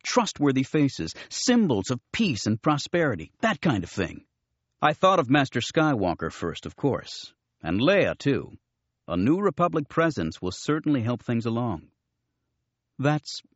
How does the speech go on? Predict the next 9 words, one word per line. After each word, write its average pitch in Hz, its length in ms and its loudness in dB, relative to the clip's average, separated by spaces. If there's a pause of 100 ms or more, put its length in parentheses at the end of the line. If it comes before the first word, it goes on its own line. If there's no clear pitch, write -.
Galactic 120 540 2
Alliance 101 560 0
now, 78 240 -6
Cal," 82 480 -8 (460)
Leia 87 280 -2
said. 82 320 -12 (560)
"Yes, 107 480 -2
of 76 100 -10
course. 80 460 -6